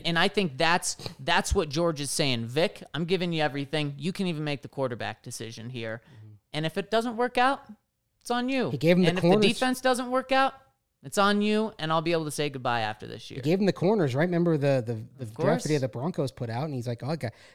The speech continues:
Speaker 2: got you the corners you want." I mean, basically, I, he got him the corners. He got him the quarterback that, uh, if he put him in there, wouldn't make mistakes. He got him some skill guys. He, uh, when Juwan James couldn't hold up, he got him a solid, Bobby Massey's a solid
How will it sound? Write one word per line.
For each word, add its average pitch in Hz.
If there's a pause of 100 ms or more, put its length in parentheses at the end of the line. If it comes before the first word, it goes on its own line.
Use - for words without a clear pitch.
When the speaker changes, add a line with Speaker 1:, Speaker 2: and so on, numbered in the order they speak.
Speaker 2:
got 127
you 151
the 143
corners 160
you 127
want." 110
I 113
mean, 135
basically, 151 (280)
I, 127
he -
got 143
him 170
the 180
corners. 165 (240)
He 160
got 160
him 175
the 165
quarterback 156
that, 147
uh, 143
if 147
he 131 (160)
put 147
him 147
in 151
there, 135 (360)
wouldn't 143
make 135
mistakes. -
He 110
got 127
him 151
some -
skill 143
guys. 117
He, 123 (320)
uh, 123
when 123
Juwan 135
James 143
couldn't 147
hold 143
up, 170
he 131
got 131
him 131
a 139
solid, 147 (180)
Bobby 190
Massey's 170
a 135
solid 147